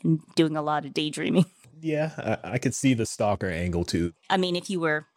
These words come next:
Speaker 1: the stalker type of person. <laughs>
Speaker 2: Yes.
Speaker 1: But it's not as bad as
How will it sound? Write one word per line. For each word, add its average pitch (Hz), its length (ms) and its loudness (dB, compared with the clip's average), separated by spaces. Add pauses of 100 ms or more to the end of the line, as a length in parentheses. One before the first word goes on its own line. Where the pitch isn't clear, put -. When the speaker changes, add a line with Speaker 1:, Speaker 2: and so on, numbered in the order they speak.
Speaker 1:
the - 80 4
stalker - 380 -2
type - 240 -4
of 156 80 4
person. - 380 -4
<laughs> - 40 -16
Speaker 2:
Yes. 302 1120 -2
Speaker 1:
But 196 120 -2
it's 220 100 -2
not 254 240 2
as 214 140 -4
bad 247 260 -2
as 202 160 -4